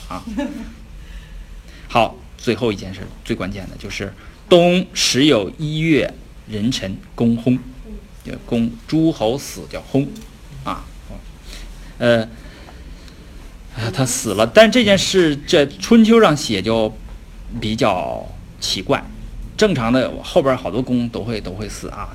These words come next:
就是，嗯，就是第一个隐公啊，第一个死了啊，死呢要一定要会说他薨于哪儿，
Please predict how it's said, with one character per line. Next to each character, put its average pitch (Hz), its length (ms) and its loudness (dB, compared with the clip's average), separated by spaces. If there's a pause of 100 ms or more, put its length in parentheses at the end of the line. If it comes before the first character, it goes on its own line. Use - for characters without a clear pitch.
就 107 160 -6
是， 90 260 -6 (420)
嗯， 98 180 -10 (560)
就 107 140 -6
是 110 260 -2 (880)
第 156 140 0
一 175 80 2
个 160 140 0 (360)
隐 101 200 -8
公 113 120 -4 (440)
啊， 101 200 -10
第 110 100 -10
一 110 120 -8
个 104 180 -10
死 - 200 -12
了 67 100 -12 (120)
啊， 57 140 -8 (560)
死 - 240 -2
呢 135 140 4
要 185 200 6
一 127 160 -2
定 202 100 0
要 175 100 2
会 147 160 0
说 143 320 2
他 127 340 -4 (320)
薨 185 340 4
于 131 260 0
哪 117 220 -4
儿， 87 160 -8